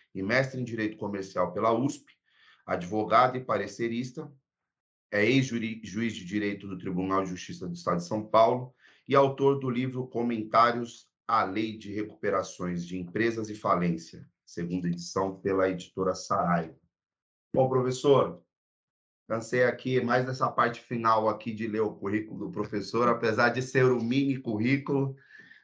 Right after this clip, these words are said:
Obrigado, primeiramente, professor, pela gentileza, pela generosidade de prontamente aí aceitar o meu convite. Mandei ali um WhatsApp no meio da semana, professor, pô, claro, vamos fazer,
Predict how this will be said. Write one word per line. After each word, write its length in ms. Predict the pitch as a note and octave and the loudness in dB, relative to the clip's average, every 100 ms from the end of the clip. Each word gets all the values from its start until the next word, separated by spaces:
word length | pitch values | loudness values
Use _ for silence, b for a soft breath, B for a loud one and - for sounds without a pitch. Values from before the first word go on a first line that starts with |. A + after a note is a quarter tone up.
| B | B
Obrigado, 520 | - G#2 B2 B2+ B2 | -6 2 6 6 4
primeiramente, 640 | A2 A2+ A2+ A2 A2 G#2+ - | -4 -6 -2 -2 -2 -6 -8
professor, 500 | F#2+ G#2 - G#2 F#2+ | -12 -12 -6 -6 -4
pela 240 | G2+ G#2 | -2 -2
gentileza, 760 | G2+ G#2+ G#2 F#2+ F#2+ G#2+ G#2+ G#2 | -2 -6 -10 -6 0 0 0 -4
pela 220 | F#2 F#2 | -4 -4
generosidade 880 | F2 G2 F#2 F2+ D#2+ F#2 F#2 F2+ E2+ | -4 -6 -4 -4 -2 2 2 2 -6
de 440 | F#2 F2 E2 - _ _ - | -4 -2 -2 -6 _ _ -6
prontamente 760 | G2 G2+ G2 F#2 F#2 F#2 F2 | -4 2 2 2 -2 -4 -2
aí 160 | F2 F2+ | 0 0
aceitar 420 | - F2 E2+ F2 | -2 -4 -2 0
o 60 | |
meu 160 | F2 E2+ | 2 0
convite. 680 | - E2+ E2+ G2+ A2+ - F#2+ | 0 -2 0 -2 -2 -2 -2
Mandei 360 | F2 E2+ F#2+ | 2 4 4
ali 180 | F#2+ A2 | 2 0
um 120 | G2+ | -2
WhatsApp 540 | F2 E2+ - G2+ - G#2 | -2 -4 0 0 2 -2
no 60 | |
meio 240 | G2+ G#2+ G#2+ | 2 2 4
da 100 | G#2+ | 2
semana, 600 | - G2 G2 A2 A#2 A2 | 2 -4 2 2 2 -2
professor, 320 | A2 G#2+ G#2+ | -8 -10 -10
pô, 260 | - C3+ - | -2 -2 0
claro, 320 | B2+ C#3 B2 | 4 4 4
vamos 240 | B2 C3 | -2 -2
fazer, 600 | B2 G#2 F#2 B2 B2+ C3 | -4 -4 0 2 2 0